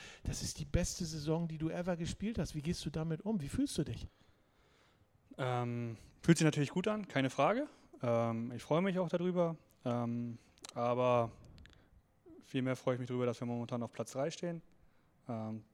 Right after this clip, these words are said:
Speaker 2: das fühlt sich viel, viel besser an. Ähm, hoffen, hoffen wir mal, dass es alles so weitergeht.
Speaker 1: Du hast letzte Saison bei den Crocodiles schon ganz viele Tore geschossen, auch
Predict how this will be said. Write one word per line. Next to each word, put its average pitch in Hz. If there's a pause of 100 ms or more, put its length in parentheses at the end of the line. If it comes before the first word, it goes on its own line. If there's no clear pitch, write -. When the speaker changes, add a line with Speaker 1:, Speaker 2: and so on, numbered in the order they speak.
(140)
Speaker 2:
das -
fühlt -
sich 117
viel, 127
viel 123
besser 160
an. 185 (720)
Ähm, 110 (160)
hoffen, 120 (260)
hoffen 123
wir 131
mal, 123
dass 120
es 123 (240)
alles 120
so 127
weitergeht. 113 (400)
Speaker 1:
Du 160
hast 156
letzte 214
Saison 208
bei 190
den 190
Crocodiles 202
schon 175
ganz 180
viele 190
Tore 214
geschossen, 214
auch 170